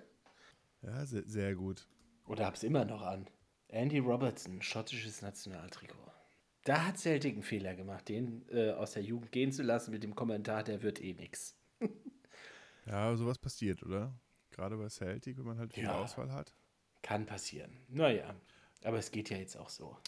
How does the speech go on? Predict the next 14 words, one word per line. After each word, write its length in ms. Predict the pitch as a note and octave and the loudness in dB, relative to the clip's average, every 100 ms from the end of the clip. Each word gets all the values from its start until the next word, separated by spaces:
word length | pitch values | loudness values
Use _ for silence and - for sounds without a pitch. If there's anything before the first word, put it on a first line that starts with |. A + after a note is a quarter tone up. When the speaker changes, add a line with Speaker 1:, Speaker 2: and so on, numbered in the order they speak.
| - | -2
Speaker 1:
Aber 220 | - D3+ D3+ | 8 8 10
in 100 | D3+ | 10
Deutschland 460 | C#3+ A#3 - B3+ | 12 10 10 6
war 120 | D3 D3+ | 8 8
es 100 | - | 6
auch, 220 | E3+ C4 - | 0 0 -2
finde 240 | - G3 | 0 2
ich, 140 | F3 - | 2 2
eine, 420 | C#3+ D3 D3 D3 | 4 4 2 0
gerade 340 | - C3+ G#3 | 6 8 8
ein 200 | G3+ F#3 | 6 4
sehr 160 | E3 F3 | 6 6
interessanter 480 | G3+ F3+ F3+ E3+ D3+ | 6 4 2 4 4
Sonntag 640 | D3+ B3 - G#2 G2 G2+ | 4 2 2 4 4 4